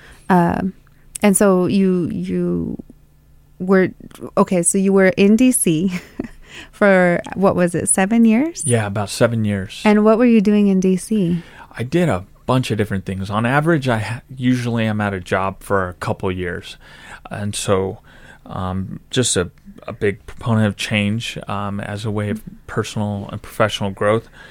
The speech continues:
Speaker 2: But, uh, I was a staffer, a congressional staffer. I was a policy analyst, uh, in the field of public health. I was a legislative director,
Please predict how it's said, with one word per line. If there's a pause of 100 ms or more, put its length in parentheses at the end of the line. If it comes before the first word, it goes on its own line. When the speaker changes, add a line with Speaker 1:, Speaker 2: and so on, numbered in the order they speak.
(460)
Speaker 2:
But,
uh,
I
was
a
staffer,
a
congressional
staffer. (420)
I
was
a
policy
analyst,
uh, (100)
in
the
field
of (140)
public
health. (600)
I
was
a
legislative
director,